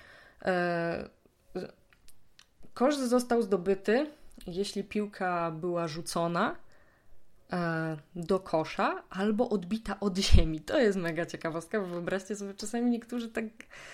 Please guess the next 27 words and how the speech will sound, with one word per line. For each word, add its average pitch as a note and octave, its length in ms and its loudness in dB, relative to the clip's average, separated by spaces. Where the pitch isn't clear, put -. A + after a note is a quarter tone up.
grają A#3+ 460 -2
trochę A#3+ 240 -8
dla A3 160 4
żartu, G3+ 540 2
że E3+ 300 -4
odbijają F#3+ 640 -2
piłkę F#3+ 400 -6
tak - 220 -8
mocno G3+ 380 0
od F3+ 140 -2
ziemi, F3+ 380 -4
żeby E3+ 240 -10
może F3 240 -8
wpadła E3+ 400 -6
do - 140 -6
kosza, F#4 300 -6
a G4 60 -4
kiedyś F4 300 0
to D#4 100 -6
normalnie D4+ 460 0
było C4+ 200 -2
liczone, C4+ 340 0
na A3+ 80 2
czym A#3 160 -4
myślę, D4 300 -2
że C4 140 -2
teraz - 360 -6